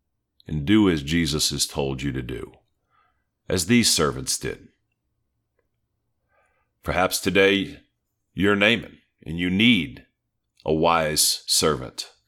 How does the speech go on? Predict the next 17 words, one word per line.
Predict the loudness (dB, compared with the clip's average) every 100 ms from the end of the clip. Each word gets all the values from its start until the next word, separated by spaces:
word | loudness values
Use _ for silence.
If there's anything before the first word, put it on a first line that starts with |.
| _ _ _ -6
someone | -2 0 0 0
to |
serve | 2 4 6 6 4
you | 2 0
with | 0 -2
wisdom | 0 2 0 -4 -16 -20 _ _
and | -12 -10
caring | -6 0 0 0 -8 -18 _ _ _
and | -10
exhort | -8 -2 2 2 4
you | 4
to | 6 2
obey | 0 -2 -2
the |
word | -4 -4 -4
of | -4
God. | -4 -4 -10